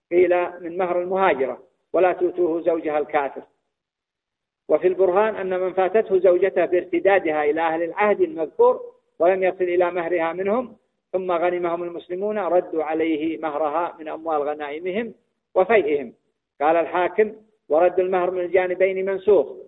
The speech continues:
وكذا رد مهر من فاتته زوجته، انتهى. قيل: "وجميع من لحق بالمشركين من نساء المؤمنين ست نسوة رجعن عن الإسلام، وأعطى رسول، وأعطى رسول الله صلى الله عليه وآله وسلم أزواجهن من الغنيمة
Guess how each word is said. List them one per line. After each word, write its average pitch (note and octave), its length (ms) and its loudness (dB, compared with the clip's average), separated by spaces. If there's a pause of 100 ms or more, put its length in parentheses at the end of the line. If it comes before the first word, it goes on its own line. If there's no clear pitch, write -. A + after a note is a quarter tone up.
(180)
وكذا F3 380 2
رد F#3 260 2
مهر F3+ 240 -2
من F#3 180 -6
فاتته F#3 460 -2
زوجته، C#3 520 2
انتهى. C#3 340 -10 (460)
قيل: F3+ 180 4
"وجميع F#3 640 4
من F#3 200 -4
لحق F3+ 340 2
بالمشركين F3+ 680 -4
من G3 160 -6
نساء G3 260 -2
المؤمنين F#3+ 540 -2
ست A3 320 0
نسوة C3 280 -8 (480)
رجعن E3+ 340 2
عن E3+ 180 -4
الإسلام، D#3+ 440 -6 (380)
وأعطى F3 460 0
رسول، E3+ 300 0
وأعطى E3+ 680 -2
رسول E3 280 -2
الله D#3 360 0
صلى D#3+ 160 -4
الله D#3+ 180 -2
عليه D3+ 220 0
وآله D3+ 180 0
وسلم D#3+ 340 -6
أزواجهن D#3 640 -4
من D#3 100 -8
الغنيمة E3 560 -4